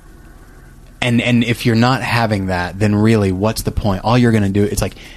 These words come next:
you're just making a mockery of things that are important, you know, and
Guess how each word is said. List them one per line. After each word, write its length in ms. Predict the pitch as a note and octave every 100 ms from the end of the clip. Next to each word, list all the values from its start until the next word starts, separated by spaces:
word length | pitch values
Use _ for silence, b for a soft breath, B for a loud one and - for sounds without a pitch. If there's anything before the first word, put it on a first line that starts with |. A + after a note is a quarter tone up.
| B B
you're 140 | B2 C3+
just 100 | C3
making 300 | A#2+ A2 G2
a 40 |
mockery 500 | G2 G2+ G#2+ G#2 F#2
of 60 | -
things 400 | G#2+ F#2+ F#2 F2+
that 180 | F#2
are 240 | F2+ F2+ F#2
important, 680 | G2+ F#2 A2 F#2 E2+ E2+ -
you 140 | G#2
know, 240 | F2+ F2+ -
and 320 | F#2 F2+